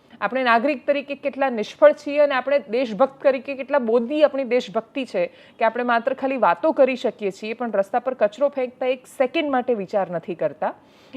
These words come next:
એનું આ બહુ મોટું કારણ છે. એટલે મહાત્મા ગાંધીથી લઈને વર્તમાન સરકાર સુધીની પરંપરાઓમાં વચ્ચે વચ્ચે પ્રયત્નો થતા રહ્યા સ્વચ્છતાના, પણ પછી એ સ્વચ્છતા બહુ જ સિમ્બોલિક ને દેખાડા પૂરતી રહી જાય છે, અભિયાનો પણ એ પૂરતા સીમિત રહી જાય છે.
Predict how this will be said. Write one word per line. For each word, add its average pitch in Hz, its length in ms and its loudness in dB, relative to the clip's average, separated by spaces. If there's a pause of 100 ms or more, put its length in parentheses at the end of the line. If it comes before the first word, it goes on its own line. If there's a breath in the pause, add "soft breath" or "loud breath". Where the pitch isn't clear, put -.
એનું 359 280 -2
આ 359 40 0
બહુ 294 180 0
મોટું 226 280 -6
કારણ 165 300 0
છે. 190 120 -8
એટલે 196 180 -6
મહાત્મા 277 480 -2
ગાંધીથી 247 420 -4
લઈને 277 220 -4
વર્તમાન 247 440 -4
સરકાર 240 420 -2
સુધીની 240 340 -8
પરંપરાઓમાં 202 840 -2 (380 loud breath)
વચ્ચે 277 240 0
વચ્ચે 349 240 -2
પ્રયત્નો 359 580 4
થતા 254 320 0
રહ્યા 190 240 4
સ્વચ્છતાના, 185 680 -4 (520 loud breath)
પણ 320 120 6
પછી 320 260 0
એ 359 100 -4
સ્વચ્છતા 320 460 2
બહુ 339 140 0
જ 339 40 -8
સિમ્બોલિક 269 580 0
ને 285 120 -4
દેખાડા 226 380 -2
પૂરતી 220 340 -6
રહી 170 160 -4
જાય 165 220 -2
છે, 285 100 -10
અભિયાનો 220 480 0
પણ 254 160 -6
એ 214 60 -4
પૂરતા 185 340 -6
સીમિત 160 360 -12
રહી 143 120 -8
જાય 139 200 -12
છે. - 220 -20